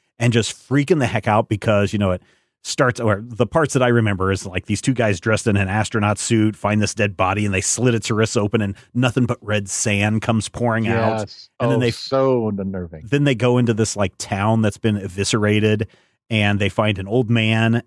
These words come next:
Speaker 1: and a screaming baby and they have to figure out what's going on. And, uh, I guess the International Communicable Diseases Association or whatever they're called,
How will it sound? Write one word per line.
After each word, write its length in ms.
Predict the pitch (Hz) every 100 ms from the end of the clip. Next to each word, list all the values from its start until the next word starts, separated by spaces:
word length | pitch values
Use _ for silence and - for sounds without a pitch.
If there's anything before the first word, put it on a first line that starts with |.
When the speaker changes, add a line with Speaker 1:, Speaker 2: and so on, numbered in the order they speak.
| -
Speaker 1:
and 180 | 110
a 60 | 95
screaming 420 | - - 120 120 101
baby 500 | 95 95 107 110 -
and 120 | 107
they 40 |
have 100 | 101
to 100 | -
figure 280 | - 107 104
out 160 | 104 -
what's 260 | 104 110
going 320 | - 113 113
on. 400 | 95 92 98 113 110 _ _ _ _
And, 400 | 143 135 135 127 - _
uh, 100 | 87 - - -
I 80 | 139
guess 320 | 139 208 -
the 360 | 151 143 131 131
International 1080 | 147 139 131 - 123 120 113 110 104 104 95
Communicable 440 | 120 131 120 117
Diseases 560 | 101 90 113 113 107 95
Association 640 | 98 107 101 101 92 -
or 80 | 95
whatever 260 | 117 120 98
they're 100 | 87
called, 340 | - 69 65